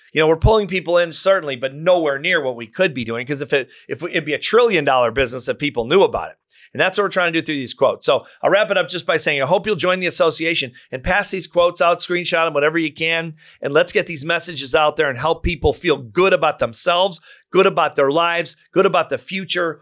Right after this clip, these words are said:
hopeful, all the good things while there's still time, while you still have a life to live. It doesn't last forever.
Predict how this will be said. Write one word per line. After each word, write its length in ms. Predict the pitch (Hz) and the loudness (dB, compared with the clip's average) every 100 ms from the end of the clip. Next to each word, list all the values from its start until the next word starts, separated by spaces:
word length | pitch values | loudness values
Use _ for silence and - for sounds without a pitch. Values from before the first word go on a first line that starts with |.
| _ | _
hopeful, 460 | - 190 196 185 180 | 0 0 2 2 4
all 300 | 196 254 254 | 4 6 6
the 100 | 185 | 4
good 340 | 139 156 175 135 | 0 0 -2 -2
things 440 | 185 156 127 - _ _ | -2 -2 -6 -16 _ _
while 400 | - 151 254 220 | -4 2 4 4
there's 260 | 180 127 - | 2 0 -2
still 300 | - 185 143 | 0 0 0
time, 500 | - 151 135 107 - _ _ - | -2 -2 0 -4 -12 _ _ 0
while 220 | 160 240 | 4 4
you 120 | 202 | 0
still 340 | 156 - 196 185 | -4 0 2 4
have 160 | 170 | 2
a 40 | 147 | 2
life 400 | 139 156 165 - | 2 2 0 -4
to 100 | 127 | -2
live. 300 | 139 156 113 | 4 4 2
It 80 | 202 | 0
doesn't 260 | 214 190 | 0 0
last 340 | 175 170 165 - | -2 -2 -2 0
forever. 540 | 147 175 151 139 | 2 2 4 2